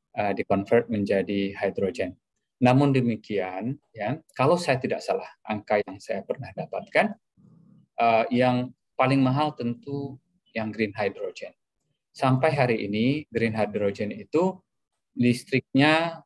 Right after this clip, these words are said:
renewable-nya kalau bisa didapatkan untuk bisa kompetitif, misalnya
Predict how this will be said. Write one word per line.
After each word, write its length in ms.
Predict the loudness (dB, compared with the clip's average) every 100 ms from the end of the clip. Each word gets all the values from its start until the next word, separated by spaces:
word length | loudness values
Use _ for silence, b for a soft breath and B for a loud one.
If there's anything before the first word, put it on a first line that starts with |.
| _
renewable-nya 800 | -2 2 2 0 0 0 0 -2
kalau 240 | -2 -2 -2
bisa 320 | -6 -4 -4
didapatkan 880 | -2 -6 -6 -8 -6 -2 0 0 -6 -12
untuk 200 | -18 -12
bisa 320 | -6 0 2
kompetitif, 560 | 2 0 0 -2 -2 -2
misalnya 560 | -8 -6 -2 0 -2